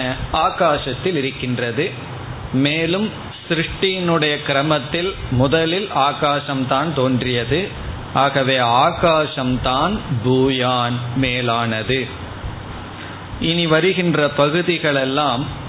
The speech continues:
ஆகாசத்தினுடைய பெருமை, ஆகாசத்தினுடைய மகிமை. பூயான்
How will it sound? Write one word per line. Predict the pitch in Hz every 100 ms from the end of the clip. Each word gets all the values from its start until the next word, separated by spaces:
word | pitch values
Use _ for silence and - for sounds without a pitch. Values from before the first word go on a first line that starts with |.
| - - - 135
ஆகாசத்தினுடைய | 170 180 185 180 165 160 131 147 135 131 120 139 135
பெருமை, | 131 127 135 123 104 - - - - - - 139
ஆகாசத்தினுடைய | 147 175 175 165 160 151 123 147 139 131 127 131 175
மகிமை. | 135 123 131 127 120 123 - - - - - - - - - - - - - - - - - - - - - - - -
பூயான் | 135 139 139 131 131 160